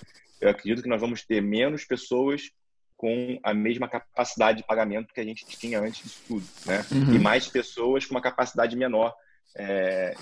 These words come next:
Speaker 1: de, de,
Speaker 2: Cê,
Speaker 1: de fazer
Speaker 2: cê,
Speaker 1: esse tipo de coisa.
Speaker 2: cê, cê tem, cê tem algum tracking de número, Arapuã, de, de queda?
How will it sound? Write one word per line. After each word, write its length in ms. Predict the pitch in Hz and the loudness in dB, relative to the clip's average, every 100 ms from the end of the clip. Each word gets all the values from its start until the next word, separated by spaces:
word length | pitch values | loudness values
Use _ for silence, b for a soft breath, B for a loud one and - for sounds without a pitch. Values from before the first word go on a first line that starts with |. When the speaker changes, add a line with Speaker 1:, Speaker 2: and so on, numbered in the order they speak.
| 95 | -10
Speaker 1:
de, 180 | 104 98 - - - | -10 -10 -14 -20 -18
de, 540 | 95 98 95 90 90 | -10 -6 -6 -6 -2
Speaker 2:
Cê, 140 | 185 90 | -2 -2
Speaker 1:
de 200 | 95 - - - - - | -8 -12 -20 -20 -12 2
fazer 160 | 101 | 4
Speaker 2:
cê, 40 | 185 | 6
Speaker 1:
esse 80 | - | 4
tipo 140 | 110 | -2
de 100 | 113 - - | -4 -8 0
coisa. 200 | 107 92 | 0 2
Speaker 2:
cê, 140 | - 165 | 0 0
cê 400 | - - - 160 | -2 -2 0 4
tem, 360 | 196 196 - | 4 4 0
cê 120 | - | 0
tem 200 | - 185 | 2 4
algum 220 | 175 143 156 | 4 4 2
tracking 440 | - 147 147 139 | 4 4 4 2
de 120 | 123 | 2
número, 420 | 107 135 170 139 | 4 4 4 6
Arapuã, 500 | 104 98 - 95 95 | 6 4 2 0 2
de, 280 | 90 101 95 | 0 -2 -2
de 180 | 90 98 | -4 -8
queda? 580 | - 131 135 113 92 | 2 4 4 4 -2